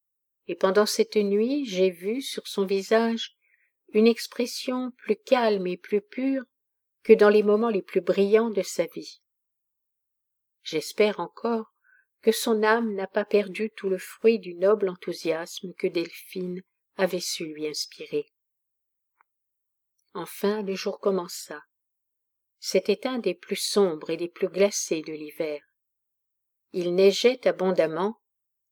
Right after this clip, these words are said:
et le froid intérieur qu'on ressentait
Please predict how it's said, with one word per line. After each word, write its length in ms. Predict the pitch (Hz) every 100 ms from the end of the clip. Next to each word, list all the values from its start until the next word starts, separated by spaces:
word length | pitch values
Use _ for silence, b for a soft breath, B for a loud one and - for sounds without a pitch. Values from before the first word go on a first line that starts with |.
| _ _
et 100 | 190
le 120 | 185
froid 280 | 180 - 254
intérieur 720 | 240 185 175 170 175 220 220
qu'on 160 | - 165
ressentait 720 | 165 160 - 185 - 240 240